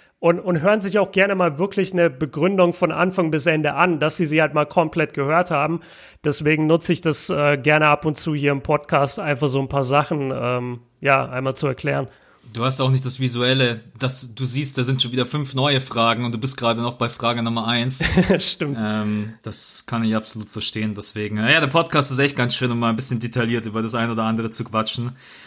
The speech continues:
Speaker 2: Gut, äh, bei mir ist es relativ simpel. Es wird wahrscheinlich immer mein Interview mit Giannis Antetokounmpo bleiben, ähm,
Speaker 1: Jo.
Speaker 2: weil krieg ich noch mal die
Speaker 1: Re-,
Speaker 2: Chance,
Speaker 1: Respekt dafür.
Speaker 2: krieg ich noch mal die Chance, einen M V P,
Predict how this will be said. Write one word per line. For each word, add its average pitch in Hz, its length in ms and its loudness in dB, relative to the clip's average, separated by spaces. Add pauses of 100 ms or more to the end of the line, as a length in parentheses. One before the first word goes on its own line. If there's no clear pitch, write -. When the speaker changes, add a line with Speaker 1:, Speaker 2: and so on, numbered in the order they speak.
(720)
Speaker 2:
Gut, - 580 4
äh, 151 580 0 (560)
bei 135 100 2
mir 151 160 2
ist 143 100 2
es 127 100 -2
relativ 127 320 0
simpel. 120 540 0 (420)
Es 110 180 -4
wird 131 480 2
wahrscheinlich 123 400 0
immer 123 160 0
mein 113 160 2
Interview 117 400 -2
mit 113 140 -2
Giannis 113 300 2
Antetokounmpo 113 600 0
bleiben, 110 560 2 (140)
ähm, 101 500 -4 (220)
Speaker 1:
Jo. 127 360 2
Speaker 2:
weil 110 400 2 (760)
krieg 135 200 0
ich 131 80 0
noch 127 100 2
mal 131 100 2
die - 100 2
Speaker 1:
Re-, - 40 8
Speaker 2:
Chance, 143 260 4
Speaker 1:
Respekt 147 460 0
dafür. 139 300 -6
Speaker 2:
krieg 123 180 -6
ich 123 100 -4
noch 123 140 -4
mal 117 340 -2
die 117 120 -8
Chance, 120 400 0
einen 117 240 -2
M 123 160 0
V 135 60 2 (100)
P, 175 380 0